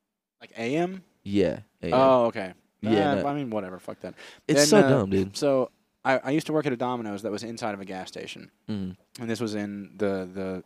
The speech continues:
Speaker 1: abstract ass town in, in the tri-state area that I used to live in.
Speaker 2: Okay.
Speaker 1: And, um, they would lock the, the beer, the beer coolers at, after a certain time on Sunday nights. Like, they, they have this, like, uh,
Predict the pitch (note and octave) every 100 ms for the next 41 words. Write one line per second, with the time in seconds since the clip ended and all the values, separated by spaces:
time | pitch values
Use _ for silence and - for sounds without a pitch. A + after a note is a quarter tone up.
0 | A2 A2+ A2 - G#2+ G2+ G#2+ G#2 - G#2
1 | G2+ G2 G2+ G2+ - G2+ F#2+ G2+ G2 F#2+
2 | F2+ F2+ F2+ F2+ - E2+ F2 F2 F2+ -
3 | F2+ F2 G#2 - _ _ F#2+ F#2+ F#2 F2+
4 | E2+ E2+ F2 _ _ _ _ _ G#2 B2
5 | D#3+ C#3+ G2+ G#2+ A#2+ - A2 F#2+ G2+ F#2+
6 | F#2 G2 _ _ _ F#2+ G2+ A#2 A#2 _
7 | G2 G2+ A#2 - B1+ - - - _ _
8 | _ _ G2 - G2 - F#2+ - F#2+ G2+
9 | F#2+ F#2 G2 F2 E2+ D#2+ - _ _ _
10 | _ _ G#2+ A2+ G#2+ A2+ A#2 A2 A2 -
11 | A2 G2 - F#2+ E2+ E2+